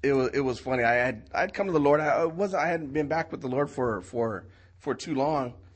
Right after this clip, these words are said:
<coughs> I don't think I ever even shared this with my wife, but, uh, so cover your ears. No, no, it's nothing bad. <laughs> It was, <laughs> but I, um, um, I, I was walking with the Lord, but it wasn't for very long.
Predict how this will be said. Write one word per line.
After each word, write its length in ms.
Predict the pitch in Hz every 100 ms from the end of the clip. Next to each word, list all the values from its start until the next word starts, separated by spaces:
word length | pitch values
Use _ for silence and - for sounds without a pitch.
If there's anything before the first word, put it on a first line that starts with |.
| - - -
<coughs> 500 | - - - - -
I 500 | - - 226 196 - -
don't 160 | 147
think 120 | 147
I 80 | 135
ever 180 | 127 123
even 200 | 117 117
shared 220 | - 117
this 140 | 113 120
with 100 | 101
my 100 | 98
wife, 260 | 104 98 - - - - -
but, 240 | - 120 104
uh, 200 | 101 90 - -
so 320 | - 101 98 - -
cover 180 | - 135
your 140 | 131 120
ears. 200 | 107 -
No, 100 | 104 87 - - - - -
no, 160 | 127 123
it's 100 | 120
nothing 200 | 123 117
bad. 180 | 110 -
<laughs> 160 | 180 202 -
It 220 | 220 -
was, 920 | 247 - - - - - 165 - 131 - - -
<laughs> 120 | -
but 280 | 127 165 127
I, 220 | 127 139
um, 460 | 90 120 127 117 104 - - - -
um, 500 | - 113 113 110 104 -
I, 80 |
I 240 | 202 220 190
was 80 | 170
walking 300 | 170 170 165
with 40 |
the 60 | 151
Lord, 120 | 139
but 100 | 131
it 60 | 135
wasn't 280 | 165 165
for 140 | - 131
very 300 | 123 139 120
long. 360 | 131 139 113